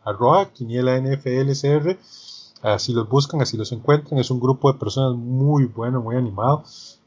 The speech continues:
que, que ustedes encontrarán ahí y lo verán muy,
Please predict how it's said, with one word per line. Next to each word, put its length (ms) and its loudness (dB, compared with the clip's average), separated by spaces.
que, 360 -6
que 140 -6
ustedes 400 0
encontrarán 560 0
ahí 300 2
y 160 -2
lo 180 -4
verán 480 -2
muy, 500 -8